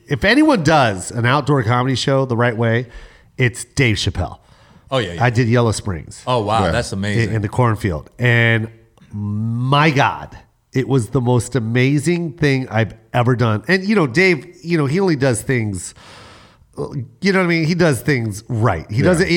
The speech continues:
Speaker 1: if he's not doing it right, he's doing it, he won't do it at all.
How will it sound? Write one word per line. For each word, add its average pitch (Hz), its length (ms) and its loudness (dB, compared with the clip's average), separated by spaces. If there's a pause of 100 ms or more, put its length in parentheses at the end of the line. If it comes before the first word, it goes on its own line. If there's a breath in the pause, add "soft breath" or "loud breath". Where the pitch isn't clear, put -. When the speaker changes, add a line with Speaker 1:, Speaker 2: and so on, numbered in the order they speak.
(140)
Speaker 1:
if 165 120 0
he's 165 160 2
not 196 200 2
doing 208 160 2
it 185 60 2
right, 170 200 4
he's 139 140 2
doing 139 280 0
it, 135 180 0
he 127 120 0
won't 131 200 0
do 127 100 2
it 113 100 2
at 113 60 0
all. 113 320 2